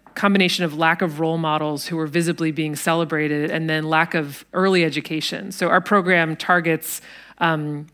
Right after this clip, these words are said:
female and non-binary and gender non-conforming composers ages twelve to eighteen. So they're really at that age where they're just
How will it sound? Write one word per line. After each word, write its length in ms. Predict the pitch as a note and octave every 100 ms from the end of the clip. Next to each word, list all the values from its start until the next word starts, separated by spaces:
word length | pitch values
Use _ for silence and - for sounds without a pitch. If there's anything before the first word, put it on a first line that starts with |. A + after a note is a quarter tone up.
| _
female 400 | - A3+ A3 G3+
and 80 | F3
non-binary 640 | E3+ E3+ E3 D#3+ D#3+ D#3
and 80 | D#3+
gender 200 | D#3 D#3
non-conforming 680 | D#3 D3+ E3 D#3 D#3+ D#3 D#3
composers 520 | - D#3+ E3 D#3 D3+
ages 220 | D#3 D3+
twelve 400 | - - E3+ E3+
to 100 | -
eighteen. 600 | E3+ E3 - D#3 D#3 -
So 160 | - F3
they're 100 | E3+
really 400 | E3 G3+ G#3 F#3+
at 80 | E3+
that 160 | D#3+ -
age 280 | E3 D#3+ D3
where 120 | D#3+
they're 100 | D3+
just 640 | C#3 - E3 D#3+ - -